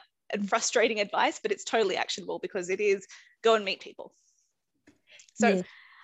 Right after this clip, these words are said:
Speaker 1: I am hugely introverted. Uh, I know that I need to be spending eighty to ninety percent of my time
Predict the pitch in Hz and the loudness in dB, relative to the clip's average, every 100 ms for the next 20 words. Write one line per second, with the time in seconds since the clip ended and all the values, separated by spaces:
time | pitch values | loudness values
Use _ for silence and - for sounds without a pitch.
0 | - _ - 262 294 285 - 247 262 226 | -20 _ 0 4 4 2 -2 0 0 6
1 | 214 156 - 220 285 208 196 254 539 523 | 4 4 -2 0 2 4 4 4 2 0
2 | - 214 214 196 214 220 214 214 208 196 | 0 4 4 4 2 2 2 2 2 -2
3 | 196 - 196 - 196 185 165 185 - _ | -8 -8 -8 -4 -4 -2 -6 -6 -14 _
4 | _ _ _ - 247 240 220 214 214 214 | _ _ _ -2 0 0 0 0 2 2
5 | 208 214 220 214 233 208 208 220 185 180 | 0 -2 0 0 2 0 2 0 0 -4